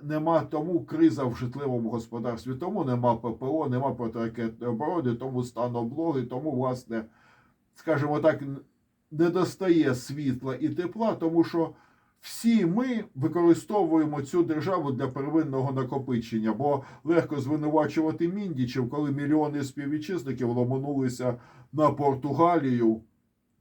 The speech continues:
як тільки отримали цю можливість стати Баданте. Розумієте, як тільки вони, ліфт в Баданте пішов, так вони всі зразу і виломилися в Баданте.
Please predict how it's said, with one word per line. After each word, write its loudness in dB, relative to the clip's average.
як 2
тільки 2
отримали 2
цю -4
можливість 0
стати -2
Баданте. -2
Розумієте, -2
як -2
тільки -6
вони, 0
ліфт 4
в -8
Баданте 0
пішов, -4
так -6
вони -4
всі -6
зразу -2
і 2
виломилися 4
в -8
Баданте. -4